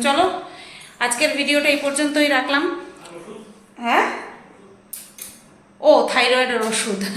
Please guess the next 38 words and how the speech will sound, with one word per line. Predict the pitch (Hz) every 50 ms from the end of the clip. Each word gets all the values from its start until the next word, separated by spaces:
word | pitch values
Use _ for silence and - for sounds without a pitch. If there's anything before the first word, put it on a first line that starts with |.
| 254 247 - - 247 -
<laughs> | - - - - - - - -
থাইরয়েডের | 226 214 220 226 233 233 226 247
ওষুধ | 247 247 262 262
সকালবেলা | 262 247 226 226 226 226 226 233 247 240
বললাম | 226 226 226 233 247 262 262
যে | 254 226
ওষুধ | 214 214 - 247 208
আমার, | 226 220 233 233 220 -
আহ, | 208 214 214 214 208 214 214
ছটা | - - 226 208 - 233 233
আছে, | 226 220 - 370 320
ওই | 233 -
ছয় | - - 214
দিন | 196 196 214 220
চলবে, | 220 254 269 262 302 262
তাই | 208 - 202 208 208 208
আবার | 202 214 208
ওষুধ | 208 220 208 240 233
নিয়ে | 208 214 208 196
আসলো, | 196 196 196 190
তাই | 180 220 220 220
আমি | 214 214
ভুলে | 220 226 220 220 220
গেছিলাম | 220 220 - 214 214 208 202 196
বলতে, | 208 208 202 196 202 196
তাই | 208 214 214
মনে | 214 214 214 214
করিয়ে | 208 208 202 202 196
দিল। | 190 185 180 190 202 - - - - - - - - - - - - - - - - - -
তো, | - 247 247 247 247
উম, | 240 247 247 240 240 240 240 - -
মনটা | 240 254 285 285 294
খারাপ, | 294 - 269 262 262 262 262 - - - -
আগামীকাল | 233 240 254 254 262 262 262 262 254 254 254 254 262 254 262 262 - - -
বাগনি | 220 226 214 214 226 247 269 262
চলে | 262 240 240 240
যাবে | 240 240 233 240 262 - - - - - - - - - _ _ - -
বিকেলবেলা, | 214 226 214 247 233 220 220 220 220 226 262 294